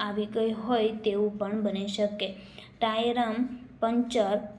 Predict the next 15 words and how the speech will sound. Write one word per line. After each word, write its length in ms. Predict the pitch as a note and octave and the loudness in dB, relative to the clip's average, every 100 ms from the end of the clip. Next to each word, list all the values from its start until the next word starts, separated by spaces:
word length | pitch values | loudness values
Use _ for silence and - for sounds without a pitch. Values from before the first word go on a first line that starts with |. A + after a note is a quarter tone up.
| - - - - - - | -20 -20 -20 -20 -20 0
પડ્યું 440 | A#3 A#3 A#3 A#3+ A#3 | 4 4 4 0 2
હોઈ 200 | G#3 G3+ | 2 2
શકે. 440 | G#3+ G#3+ G#3 G#3 F#3+ - | 2 -2 -4 -6 -10 -6
ડ્રાઈવર 600 | G#3 A3 A#3 B3+ B3+ B3+ B3+ - - | 0 4 4 2 2 0 -2 -12 -4
આલ્કોહોલ 720 | G#3+ B3 C4 C4+ C4 C4 C4 | 2 2 2 -2 0 -2 -2
પીને 500 | B3+ G#3+ G#3 G#3+ A3 G3+ G3 | -2 -2 0 0 0 0 0
ગાડી 320 | A3 A3 A#3 | 0 2 -2
ચલાવતો 580 | A3+ G3+ F#3+ G3 G3 G#3+ A3 | -2 -2 0 -4 -2 -4 0
હોઈ 200 | G#3 G#3 | 0 0
શકે. 380 | G#3 G3+ G3 G3+ - - - - | -2 -6 -6 -8 -10 -16 -20 0
રસ્તામાં 600 | G#3+ G#3+ A3 G#3+ A3 G#3+ | 0 2 -2 0 -2 -2
કોઈ 180 | A3+ G#3+ G#3 | -2 -2 -4
પ્રાણી 380 | G3+ G#3+ A3+ G#3+ | -6 -4 -6 -6
આડું 360 | G#3+ G3+ G#3 - | -4 0 0 0
આવ્યું 400 | G#3 G#3 A3+ | -4 -2 -2